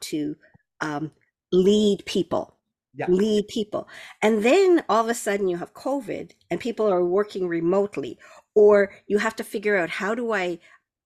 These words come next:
Speaker 1: tell somebody they're gonna be laid off, you know, or work three-day work week?"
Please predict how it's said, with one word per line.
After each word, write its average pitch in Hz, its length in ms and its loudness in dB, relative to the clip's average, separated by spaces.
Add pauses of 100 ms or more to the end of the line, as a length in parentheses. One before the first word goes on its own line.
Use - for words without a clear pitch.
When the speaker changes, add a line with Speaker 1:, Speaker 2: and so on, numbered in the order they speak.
(280)
Speaker 1:
tell 208 240 -4
somebody 180 360 0
they're 160 140 -2
gonna 175 220 -2
be 165 140 -2
laid 160 400 -2
off, 151 440 -8 (320)
you 165 120 -2
know, 160 140 0
or 170 220 0
work 170 240 -2
three-day 180 520 -2
work 175 340 -8
week?" - 260 -16